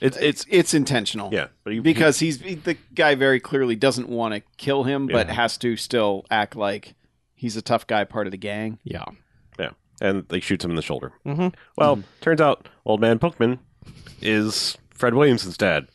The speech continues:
Speaker 1: So
Speaker 3: Yeah.
Speaker 1: he shows up in a private jet with a bag,
Speaker 3: <laughs>
Speaker 1: and man, Fred Williamson gives himself one hell of an entrance in this movie.
Speaker 3: Yeah, he does.
Speaker 1: Because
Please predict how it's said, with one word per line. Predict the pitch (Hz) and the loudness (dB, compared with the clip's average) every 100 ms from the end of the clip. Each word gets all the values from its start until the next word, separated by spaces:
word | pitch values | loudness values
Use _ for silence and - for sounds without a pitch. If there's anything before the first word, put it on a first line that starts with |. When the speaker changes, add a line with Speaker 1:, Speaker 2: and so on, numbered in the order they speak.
| - _ _ | -20 _ _
Speaker 1:
So | - 131 | 2 6
Speaker 3:
Yeah. | 175 | 6
Speaker 1:
he | |
shows | 170 156 131 | 6 6 6
up | 127 117 | 4 2
in | 120 | 2
a | 117 | 0
private | - 165 160 135 | 2 2 2 2
jet | 117 110 107 _ _ _ - - 123 | 2 2 2 _ _ _ -6 -4 2
with | 123 | 4
a | 110 95 | 2 0
bag, | 143 123 110 101 - - - | 2 4 2 0 -4 -14 -16
Speaker 3:
<laughs> | - | -8
Speaker 1:
and | - 123 113 _ - | 0 0 0 _ -6
man, | 117 123 95 | -2 2 0
Fred | - 185 | 2 4
Williamson | 175 147 123 117 | 6 6 4 2
gives | 120 | 2
himself | 120 110 107 - | 2 2 0 0
one | 113 117 | -2 0
hell | 107 - - 139 143 | 0 -8 -2 2 4
of | |
an | 127 | 4
entrance | 123 113 98 | 4 2 0
in | 104 | 2
this | 95 - | 0 0
movie. | 98 80 71 | -2 -2 -8
Speaker 3:
Yeah, | 160 185 | -2 2
he | 139 | 2
does. | 110 104 107 107 | 2 2 2 2
Speaker 1:
Because | 131 123 104 95 | 2 4 2 0